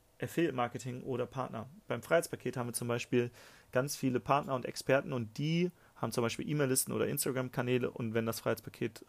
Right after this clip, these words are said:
rauskommt, dann sagen sie, "Ey, schau dir das mal an, ich bin auch dabei." Und wenn jemand über den Link kauft, dann kriegen die fünfzig Prozent Provision zum Beispiel und verdienen was mit.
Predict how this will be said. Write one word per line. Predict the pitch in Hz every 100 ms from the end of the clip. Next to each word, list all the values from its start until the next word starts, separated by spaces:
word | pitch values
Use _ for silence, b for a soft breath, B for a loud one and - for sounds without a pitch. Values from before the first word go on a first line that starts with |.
| -
rauskommt, | 131 - 127 117
dann | 113
sagen | 113 110
sie, | 113
"Ey, | - 190 175
schau | - 143
dir | 139
das | 131
mal | 135
an, | 139
ich | -
bin | 120
auch | 131
dabei." | 135 120 117 127 B B B -
Und | 127 117
wenn | 117 117
jemand | 117 113
über | 120
den | 117 110
Link | 110 110
kauft, | - 139 151 - -
dann | 120
kriegen | 110 120 117
die | 113
fünfzig | 107 - 120 - -
Prozent | - - 107
Provision | 107 110 110 117 110
zum | 117 110
Beispiel | 101 113 - 170 B B B B - _
und | 120 117 117
verdienen | 123 110 120
was | 117 117
mit. | 139 143 -